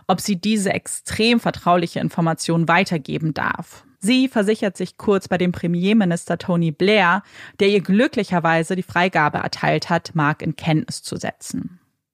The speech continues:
Sie berichtet von einem Safe, der mit den prachtvollsten und wertvollsten Juwelen gefüllt ist. Ein Inhalt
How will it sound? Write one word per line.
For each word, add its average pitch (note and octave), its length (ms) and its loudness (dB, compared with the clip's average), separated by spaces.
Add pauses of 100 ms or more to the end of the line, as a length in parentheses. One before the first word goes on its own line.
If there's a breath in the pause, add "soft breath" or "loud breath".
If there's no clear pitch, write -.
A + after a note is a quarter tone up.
(340)
Sie - 140 0
berichtet A3 560 0 (320 loud breath)
von G3 140 4
einem F#3 220 4
Safe, F3 500 -2 (200)
der F3 120 4
mit F3+ 140 2
den F3 120 2
prachtvollsten - 880 0
und E3+ 200 0
wertvollsten E3+ 680 0
Juwelen D#3 460 2
gefüllt - 460 -4
ist. - 520 -10 (160)
Ein F3 160 2
Inhalt F3+ 560 2